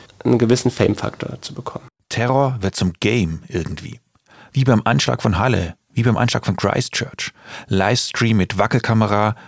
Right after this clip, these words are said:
Speaker 2: der Täter kommentiert sich live selbst wie bei einem Let's Play. Das sogenannte Manifest des Attentäters von Halle, auch von Christchurch,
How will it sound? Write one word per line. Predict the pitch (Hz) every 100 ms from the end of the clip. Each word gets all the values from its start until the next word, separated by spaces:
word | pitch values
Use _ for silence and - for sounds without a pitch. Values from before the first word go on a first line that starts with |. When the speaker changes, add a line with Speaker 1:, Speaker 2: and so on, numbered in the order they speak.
| -
Speaker 2:
der | -
Täter | - 120 117
kommentiert | - 95 90 - -
sich | - -
live | - 87 101
selbst | - 95 98 127 - -
wie | 110
bei | 113
einem | 98 98
Let's | 101 -
Play. | 113 120 123 - _ _ - -
Das | - 95
sogenannte | - 110 101 113 98 95 101 -
Manifest | 87 90 87 117 120 - -
des | 92 -
Attentäters | - - 107 - 104 101
von | - 87
Halle, | 87 113 123 _
auch | - 95
von | 104
Christchurch, | - 92 - - 90 107 -